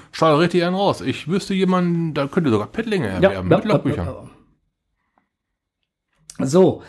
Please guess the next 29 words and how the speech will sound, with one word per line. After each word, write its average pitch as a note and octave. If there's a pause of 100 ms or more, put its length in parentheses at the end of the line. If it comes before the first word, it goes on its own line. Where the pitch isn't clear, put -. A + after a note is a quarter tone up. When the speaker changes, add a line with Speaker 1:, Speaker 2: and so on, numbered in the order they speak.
(320)
Speaker 2:
und E4
ganz F#3
wichtig, A#3
und F#3
das G3+
finde G#3+
ich F#3
viel, C4+
viel G3
wichtiger, F#3+
ich D#3
finde, F3
das D#3
kommt G#3+
mittlerweile D#3
echt -
zu F#3
kurz G3 (540)
und F3 (320)
wird E3
teilweise E3+
halt D#3
auch -
einfach D3
über, G3 (360)
ja, C3+
nicht F3
richtig G3+
bewertet, C3+